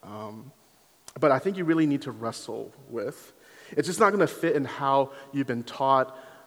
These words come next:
um, to see the world and see yourself, and especially when it comes to your work. The teaching of the Bible is this.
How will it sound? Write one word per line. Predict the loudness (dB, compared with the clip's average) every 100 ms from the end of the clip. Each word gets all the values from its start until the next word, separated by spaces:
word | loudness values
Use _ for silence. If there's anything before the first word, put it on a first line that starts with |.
| -12
um, | -8 -6 -6 -8 -14 -18 _ _ _
to | -12
see | -10 -6 -2
the | -2
world | -2 0 0 0
and | -4
see | -10 -10 -8 -6 -6 -8 -10 -18 -16
yourself, | -14 -10 -4 -4 -4 -8
and | -12
especially | -8 -6 -4 -6
when |
it | -8
comes | -10 -12
to | -10
your | -8
work. | -8 -8 -12 -14 -20 _ _ _ _ _ _ _ _ -10 -4
The | -2
teaching | 0 0
of | 2
the |
Bible | 4 4 4
is | 2 -4
this. | -8 -8 -12 -14